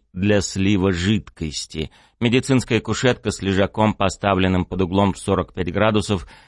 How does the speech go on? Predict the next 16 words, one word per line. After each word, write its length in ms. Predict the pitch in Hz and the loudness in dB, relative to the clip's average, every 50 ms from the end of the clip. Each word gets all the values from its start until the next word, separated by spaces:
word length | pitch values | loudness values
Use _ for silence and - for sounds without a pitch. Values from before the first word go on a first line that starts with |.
| - | -8
где 240 | - 98 98 98 104 | -4 -2 2 2 2
под 200 | 101 - 104 98 | 2 2 0 0
белым 340 | 95 87 107 107 101 98 92 | 2 2 4 4 4 4 2
покрывалом 680 | - 95 - - 98 98 101 107 110 107 104 104 101 - - | 0 -6 -8 -2 0 2 4 4 4 4 4 2 2 0 -2
угадывался 680 | - 104 101 92 101 104 95 101 98 98 90 - - 95 | -2 -2 2 2 2 2 4 2 2 2 0 -2 -4 -6
контур 380 | - - 98 95 - - 82 87 | -4 -2 -2 -2 -2 -4 -8 -8
человеческого 640 | - - 92 92 90 92 - - - - 95 95 92 | -4 -2 0 2 2 0 -2 -4 -8 -2 -2 -2 -2
тела. 500 | - - 101 95 85 76 80 80 76 - _ _ _ _ _ _ - | -2 -2 0 0 0 0 0 -2 -2 -4 _ _ _ _ _ _ -2
Да 120 | 95 113 | 0 2
рядом 280 | 117 147 127 147 147 127 | 2 4 4 4 2 0
столик 500 | - - - 117 117 107 101 101 87 - | -2 0 2 4 6 6 4 2 0 -2
с 60 | - | -10
поблескивающими 1160 | - - 101 92 87 98 107 104 - - - 92 90 95 95 90 80 - - - 92 92 90 | -4 -2 -2 0 2 2 2 2 0 -2 -4 -2 0 2 2 0 0 -2 -2 0 0 0 0
сталью 540 | 85 - - - 107 110 113 107 107 107 107 | -2 -4 -4 -2 0 2 2 2 4 4 4
медицинскими 840 | 101 95 90 90 87 85 - - 92 90 87 - - - 85 85 87 85 | 4 2 2 0 -2 -4 -4 -4 -2 -2 -2 -4 -6 -4 -2 0 0 0
инструментами. 920 | 85 - - - - 90 85 78 71 67 65 - - 73 71 71 71 | -2 -4 -6 -6 -2 -2 -2 -2 -2 -6 -10 -10 -10 -10 -8 -8 -10